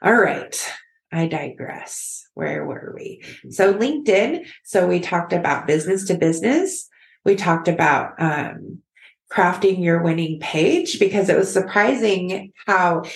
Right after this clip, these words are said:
if you just don't fill out one box, how much that detriments your reach on LinkedIn. Um, and then the D M O, which is the daily method of operations. And then, of course, you know, business to business, uh,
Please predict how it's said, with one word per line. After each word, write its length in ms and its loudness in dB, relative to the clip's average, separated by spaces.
if 180 0
you 220 0
just 460 0
don't 340 0
fill 200 4
out 300 0
one 360 0
box, 540 0
how 220 0
much 260 2
that 280 0
detriments 840 -4
your 480 0
reach 440 0
on 260 -6
LinkedIn. 640 -8
Um, 600 0
and 120 2
then 260 2
the 400 2
D 160 0
M 140 2
O, 200 2
which 240 0
is 180 0
the 120 -2
daily 520 0
method 340 -2
of 100 0
operations. 840 2
And 180 0
then, 140 2
of 160 -2
course, 280 2
you 240 2
know, 200 2
business 520 0
to 100 0
business, 640 0
uh, 360 -2